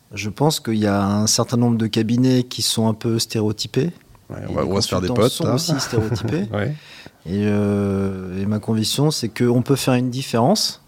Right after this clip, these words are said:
Speaker 1: pas forcément sur l'expertise, parce qu'on fait tous à peu près la même chose. On peut faire la différence dans la manière dont on se comporte, dans la manière dont on écoute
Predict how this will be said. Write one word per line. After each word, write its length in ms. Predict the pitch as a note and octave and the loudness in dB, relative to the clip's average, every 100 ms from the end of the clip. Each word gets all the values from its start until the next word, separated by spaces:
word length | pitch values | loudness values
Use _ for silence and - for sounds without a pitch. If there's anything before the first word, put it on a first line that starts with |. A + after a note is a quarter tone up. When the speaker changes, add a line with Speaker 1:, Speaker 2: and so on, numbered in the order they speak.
| _ _ | _ _
Speaker 1:
pas 120 | - B2 | -2 0
forcément 560 | - - B2 A#2+ A#2+ | 0 0 2 4 2
sur 160 | - G#2 | 0 -4
l'expertise, 680 | G#2 - G#2+ - F3 F3 A2 - _ _ | -4 -4 -8 -4 -4 -2 -6 -10 _ _
parce 100 | - | -6
qu'on 100 | - | -6
fait 120 | G#2 | -6
tous 200 | G2+ A2+ | -6 -4
à 60 | A2+ | -2
peu 100 | G#2+ | -2
près 160 | G2 G2+ | -2 -2
la 60 | |
même 140 | G2+ G#2 | 0 -2
chose. 360 | - D#3 C#3+ B2 - - - _ | -2 -2 -2 -6 -16 -20 -20 _
On 40 | G#2 | -4
peut 140 | B2+ | -2
faire 180 | A2+ A#2 | 0 0
la 80 | G#2+ | 0
différence 400 | A2 - B2 B2 | -2 0 2 2
dans 100 | A2 | 2
la 120 | G#2+ | 4
manière 420 | A#2 B2 C3 B2+ | 4 4 4 2
dont 80 | A2 - | 0 -8
on 60 | |
se 160 | A2 A2+ | -6 -6
comporte, 680 | - B2 - D#3 - - - _ | -2 0 2 0 -2 -16 -20 _
dans 80 | - | -4
la 100 | G#2+ | 0
manière 220 | G#2+ A2+ | 2 2
dont 140 | A2 G2+ | 0 -2
on 100 | A2 | -2
écoute 460 | B2 B2 D3 - | -2 -2 -6 -8